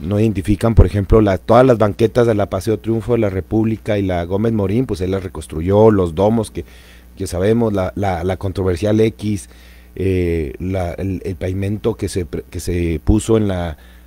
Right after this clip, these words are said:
López Mateos y en la Plutarco Elías Calles, en algunos otros ejes viales,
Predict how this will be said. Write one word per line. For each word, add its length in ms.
López 320
Mateos 580
y 40
en 80
la 80
Plutarco 420
Elías 240
Calles, 380
en 200
algunos 360
otros 280
ejes 300
viales, 460